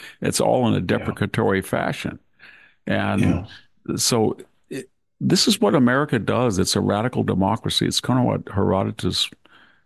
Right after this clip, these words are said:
Speaker 1: noted when he said that when you, it's easier to convince thirty thousand Amer-, uh, Athenians to do something than it is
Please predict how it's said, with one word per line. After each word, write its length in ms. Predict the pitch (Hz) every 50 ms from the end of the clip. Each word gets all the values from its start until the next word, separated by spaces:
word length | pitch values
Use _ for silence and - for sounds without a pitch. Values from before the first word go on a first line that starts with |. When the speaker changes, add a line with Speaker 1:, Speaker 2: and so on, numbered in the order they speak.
| _ _ -
Speaker 1:
noted 500 | 104 95 95 98 95 98 98 101 95 98
when 120 | 95 95
he 100 | 98 95
said 260 | 95 - - 101 92 92
that 80 | 95
when 160 | - - - 92
you, 120 | - - - -
it's 160 | 98 - -
easier 320 | 120 113 110 117 117 104
to 80 | 98 92
convince 480 | - 101 95 85 98 101 101 95 -
thirty 260 | - - 104 98 98 92
thousand 460 | - - 101 101 98 98 92 95 98
Amer-, 220 | 90 87 92 - - - -
uh, 220 | 95 90 85 85
Athenians 580 | 87 - - 113 113 113 110 104 98 90 92 -
to 100 | - 101
do 160 | 92 95 101 98
something 420 | - - 104 101 95 - - 98
than 200 | 101 95 95 - - -
it 0 |
is 260 | - 50 50 - -